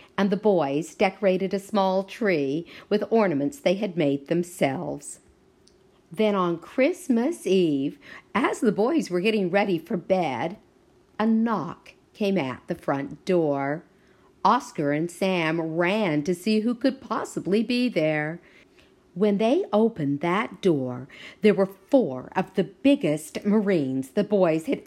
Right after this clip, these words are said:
ever seen in their life. Oscar says they were at least eleven or twelve feet high. Now, these Marines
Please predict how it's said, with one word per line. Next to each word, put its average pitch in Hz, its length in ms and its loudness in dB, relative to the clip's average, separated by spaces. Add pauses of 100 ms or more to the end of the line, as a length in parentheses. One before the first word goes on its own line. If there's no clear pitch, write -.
(120)
ever 165 320 0
seen 147 680 -2 (260)
in 208 140 2
their 208 180 2
life. 208 540 -6 (920)
Oscar 220 480 0
says 139 600 -8 (240)
they 196 100 6
were 185 160 2
at - 160 -4
least 214 560 -2 (100)
eleven 185 680 -2
or 185 120 2
twelve 175 640 -4 (220)
feet 214 320 -2
high. 160 920 -4 (480)
Now, 196 240 0
these 277 400 0
Marines 190 560 2